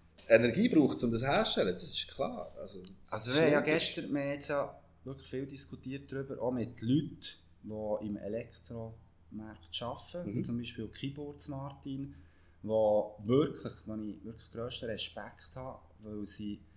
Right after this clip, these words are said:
Speaker 2: in eine Nische hineinspringen, wo das Elektroauto am meisten Sinn macht. Oder? Das
Speaker 1: Ja,
Speaker 2: sind die
Speaker 1: klein.
Speaker 2: ganzen kleinen Fahrzeuge.
Speaker 1: Klein.
Speaker 2: Dank dem fährt die Post nicht mehr mit diesen Umwelt-, Umfreunden, wirklich mit diesen Witztöffeln rum, haben sie die,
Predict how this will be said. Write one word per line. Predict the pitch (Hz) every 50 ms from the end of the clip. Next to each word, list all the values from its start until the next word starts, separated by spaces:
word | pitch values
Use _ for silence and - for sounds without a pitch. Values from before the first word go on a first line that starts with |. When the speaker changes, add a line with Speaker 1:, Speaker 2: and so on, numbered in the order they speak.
| - - - -
Speaker 2:
in | - 113 107
eine | 107 104 104
Nische | 101 - 123 151 180 - - - 160
hineinspringen, | 160 156 156 151 - - 143 139 143 143
wo | 139
das | 135 - -
Elektroauto | 113 123 127 - - - 120 120 123 -
am | 127 110
meisten | 107 110 117 117 - - -
Sinn | - - - - 107 107 117 120
macht. | 117 104 90 90 90 - - -
Oder? | 101 101 - 117
Das | 117 - 117 117
Speaker 1:
Ja, | 131 113
Speaker 2:
sind | - -
die | -
Speaker 1:
klein. | 113 123 127
Speaker 2:
ganzen | 147 147 - 120 110
kleinen | - 117 127 147 160 170 151
Fahrzeuge. | - 156 143 139 143 143 - - - 143 139
Speaker 1:
Klein. | 139 139 147 165 156 - - - - - -
Speaker 2:
Dank | - 131 139 147 143 -
dem | 156 151 156 147 135 120 -
fährt | - 117 110 110 - -
die | 131
Post | 131 139 135 - -
nicht | 143 139
mehr |
mit | 139 139 127 - -
diesen | 120 117 113 - 113 - -
Umwelt-, | 123 127 127 139 139 135 120 107 107 -
Umfreunden, | 113 127 135 - 135 135 131 113
wirklich | 117 120 - - 113
mit | 110 107 -
diesen | 107 104 101 95 98
Witztöffeln | 113 135 139 - - - - - 131 123 123 - - - 127 120 104
rum, | 120 127 123 131
haben | 131 - - - - - - - - 107 107
sie | 104 - 107
die, | - 107 107 107 98